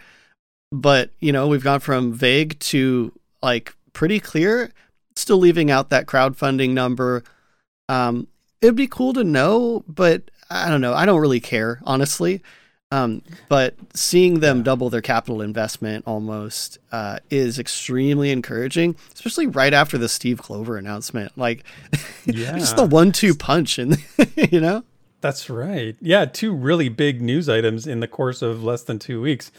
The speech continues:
Speaker 2: And, um, yeah, very, uh, very interesting how that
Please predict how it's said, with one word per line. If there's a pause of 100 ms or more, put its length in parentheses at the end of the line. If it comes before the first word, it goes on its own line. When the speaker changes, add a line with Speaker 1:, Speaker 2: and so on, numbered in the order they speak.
(380)
Speaker 2:
And,
um, (260)
yeah,
very,
uh, (400)
very
interesting
how
that